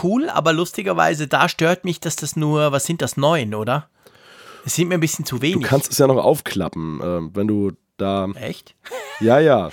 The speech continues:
Speaker 1: <laughs> Ihr seht, ich bin der super Emoji-Profi.
Speaker 2: Merk ich
Speaker 1: Kann man
Speaker 2: schon.
Speaker 1: das aufklappen?
Speaker 2: Man
Speaker 1: Okay.
Speaker 2: kann das aufklappen, wenn ich da jetzt da reingehe. Ich gehe auf das Smiley, dann habe ich ja diese, genau, die besagten acht und dann hast du so ein Drei-Punkte-Icon und wenn du das öffnest, dann, äh, kannst du einerseits auch Tiere auswählen,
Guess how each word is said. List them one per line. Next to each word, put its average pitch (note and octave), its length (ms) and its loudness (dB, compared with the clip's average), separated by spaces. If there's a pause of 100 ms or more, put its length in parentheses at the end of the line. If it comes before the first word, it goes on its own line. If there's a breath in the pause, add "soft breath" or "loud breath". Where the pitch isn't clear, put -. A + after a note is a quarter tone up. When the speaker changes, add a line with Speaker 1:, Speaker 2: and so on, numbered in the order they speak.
Speaker 1:
<laughs> - 120 -18
Ihr G2+ 80 -12
seht, G2+ 120 -10
ich - 120 -12
bin A2+ 100 -10
der G#2 160 -6
super A2+ 240 -8
Emoji-Profi. G2+ 880 -10
Speaker 2:
Merk F#2+ 180 -2
ich B2 120 0
Speaker 1:
Kann D3+ 100 -4
man E3 100 2
Speaker 2:
schon. D3+ 40 -2
Speaker 1:
das C3 80 4
aufklappen? D3+ 560 -4
Speaker 2:
Man - 100 -4
Speaker 1:
Okay. G#2+ 100 -2
Speaker 2:
kann C3 120 4
das A#2 100 2
aufklappen, C3+ 400 4
wenn C3 60 4
ich A#2+ 60 0
da A#2+ 100 4
jetzt A#2+ 180 2
da G#2 100 0
reingehe. C#3+ 540 2
Ich A#2+ 80 0
gehe A2 200 0
auf G2 100 -4
das - 180 -6
Smiley, B2+ 400 2
dann A#2 160 0
habe B2+ 140 2
ich B2+ 100 -2
ja A#2+ 140 4
diese, A2+ 260 2
genau, A2 340 4
die G2 160 -2
besagten G#2 480 0
acht A2+ 360 -2
und G#2 100 -2
dann A2+ 140 -2
hast B2+ 180 -2
du A#2+ 40 2
so A#2 180 4
ein G#2+ 80 0 (320 loud breath)
Drei-Punkte-Icon G#2+ 1040 0
und G2 120 -4
wenn G2 100 -2
du G2+ 60 -2
das A#2 240 0
öffnest, G#2+ 640 -2 (560 soft breath)
dann, A#2 300 0
äh, A#2 260 2 (220)
kannst C3 220 0
du A#2+ 40 2
einerseits B2 340 4
auch G2 100 -2
Tiere D#3+ 360 2
auswählen, G#2+ 640 0